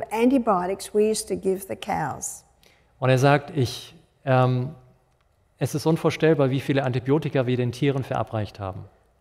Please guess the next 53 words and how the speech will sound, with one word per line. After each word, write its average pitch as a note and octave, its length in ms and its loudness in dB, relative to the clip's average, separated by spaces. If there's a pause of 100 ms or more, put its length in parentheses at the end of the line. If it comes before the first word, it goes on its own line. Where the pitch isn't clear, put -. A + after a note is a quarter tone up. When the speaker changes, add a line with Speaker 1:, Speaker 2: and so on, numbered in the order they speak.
(160)
Speaker 1:
I G3 60 0
said, F#3+ 260 2 (100)
"How D#3 160 -2
so?" D#4+ 480 0 (680)
Speaker 2:
Und A2 140 -2
ich - 260 -6
hab - 140 -4
gefragt, A2+ 360 -2 (120)
warum? A2+ 400 0 (480)
Speaker 1:
He B3+ 100 2
said, B3+ 300 8
"Well, C#4+ 160 4
we'd D#4 180 6
only F#4 300 8
milk B3+ 380 8
them G#3+ 180 2
once G#3 320 0
a G3+ 40 0
day, G3 460 2
and G#3 140 0
by G#3+ 200 2
the G#3+ 60 0
time B3+ 400 2
we B3 80 8
milked A#3 360 2
them, G3+ 320 4
their F#3+ 200 -2 (180)
udders A#3 520 2
were F#3+ 80 -10
so A#3+ 400 0
big." A3 400 -4 (1500)
Speaker 2:
Er C#3 120 0
hat - 40 -8
gesagt, C#3 300 4
wir C#3+ 80 2
haben D3+ 80 2
sie D#3+ 80 2
nur D#3 100 2
einmal D#3 240 2
täglich D#3+ 460 -2
gemolken C#3 800 2
und, C3 420 -4
ähm, B2 540 0
wenn C3 120 0
es E3 140 -2
zur C3+ 140 0
Melkzeit D3 500 0
kam, D#3 320 -2
dann C3+ 140 0
waren C#3+ 240 0
die C#3 140 -4
Euter D3 360 -2
so G3 420 -6